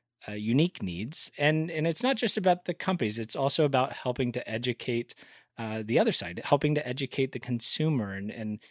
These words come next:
get them comfortable with, uh, you know, some of these new things that are coming out, new, new applications, new approaches. Um, so it really, it,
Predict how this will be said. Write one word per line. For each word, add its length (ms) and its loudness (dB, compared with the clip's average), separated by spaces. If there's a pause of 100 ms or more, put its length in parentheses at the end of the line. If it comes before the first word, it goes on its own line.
(160)
get 240 4
them 380 6 (400)
comfortable 680 2
with, 520 -4
uh, 280 -10 (160)
you 120 -6
know, 60 -2
some 200 0
of 60 0
these 260 0
new 220 6
things 400 0
that 160 2
are 80 2
coming 240 0
out, 180 -2
new, 440 0
new 480 0
applications, 760 -2
new 220 -2
approaches. 800 -6 (400)
Um, 220 -10
so 120 -4
it 60 -4
really, 300 2
it, 260 -4